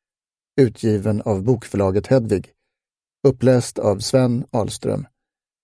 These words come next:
Boken finns även i fullängd, utgiven av Albert Bonniers förlag.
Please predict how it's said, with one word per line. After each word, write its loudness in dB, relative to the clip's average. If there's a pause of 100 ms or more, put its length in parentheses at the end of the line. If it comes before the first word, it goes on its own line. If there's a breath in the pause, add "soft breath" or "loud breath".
(680)
Boken 2
finns 2
även 2
i 0
fullängd, 2 (100)
utgiven 0
av 0
Albert -2
Bonniers 0
förlag. -2